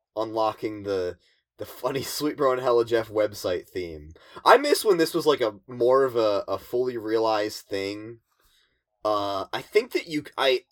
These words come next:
I might be wrong, but I, I think that you could, like, dump, jump around the, the website like this a little bit.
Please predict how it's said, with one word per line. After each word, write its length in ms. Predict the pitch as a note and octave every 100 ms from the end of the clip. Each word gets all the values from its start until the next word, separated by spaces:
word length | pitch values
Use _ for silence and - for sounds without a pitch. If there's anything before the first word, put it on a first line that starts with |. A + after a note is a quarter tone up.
| _
I 100 | C#3
might 260 | D3+ D#3 D#3
be 80 |
wrong, 180 | B2+ A2
but 120 | G2+
I, 60 | G#2+ B2
I 20 |
think 380 | - - F#3 -
that 160 | D3+ C#3
you 100 | C3+
could, 160 | C3+
like, 340 | A2+ G#2 G2 _ _ _ _ _ _ _ _ _ C#3+ A#2 _ _ _ _ _
dump, 340 | C#3 B2 - B2+
jump 280 | C3 B2
around 680 | C3 A2 G#2+ G#2 A2 A2+ A2
the, 400 | G#2+ G2+ F#2 F2 -
the 140 | A2+ G2
website 560 | F#2 F#2 - G#2+ G#2+
like 220 | G#2+ G#2+
this 180 | A2 G#2+
a 60 | G#2+
little 320 | G2+ G#2 A2
bit. 340 | A2 A#2 B2